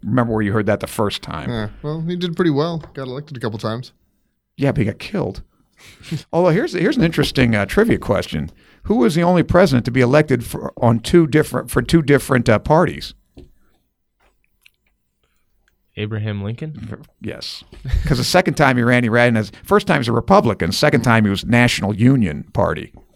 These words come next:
Speaker 3: I did not, I did not
Speaker 1: Yes.
Speaker 3: know that.
Speaker 1: So anybody, that's a good trivia question.
Speaker 3: It is, it is.
Speaker 1: And he's also an asshole. All right, nineteen eleven, and he might have been,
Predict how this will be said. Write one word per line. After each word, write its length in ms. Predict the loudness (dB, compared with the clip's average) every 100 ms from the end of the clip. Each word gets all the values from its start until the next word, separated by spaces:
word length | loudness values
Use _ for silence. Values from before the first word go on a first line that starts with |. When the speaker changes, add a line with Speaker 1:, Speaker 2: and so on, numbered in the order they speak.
| _ -20
Speaker 3:
I 40 |
did 120 | -20
not, 180 | -20 -20 -20 -20
I 40 | -20
did 140 | -14
not 100 | -6
Speaker 1:
Yes. 200 | -4 -4
Speaker 3:
know 220 | -8 -12
that. 340 | -8 -4 -4 -4
Speaker 1:
So 20 | -2
anybody, 400 | -2 0 -2 -2
that's 220 | -4 -4
a 40 |
good 140 | -6 -2
trivia 280 | -2 -2 -4
question. 400 | -8 -8 -14 -16
Speaker 3:
It 40 |
is, 80 | -16
it 180 | -18 -16
is. 300 | -18 -20 _ _ _ _ _ _ _ _ -4
Speaker 1:
And 140 | 0
he's 100 | 2
also 240 | 2 2 2
an 80 | 2
asshole. 500 | 0 -4 -10 -12 -18 _ _ -6
All 100 | -2
right, 80 |
nineteen 380 | 0 0 2 2
eleven, 280 | 4 2 2
and 180 | 0 0
he 60 | 2
might 220 | 2 2
have 100 | 2
been, 340 | 2 2 0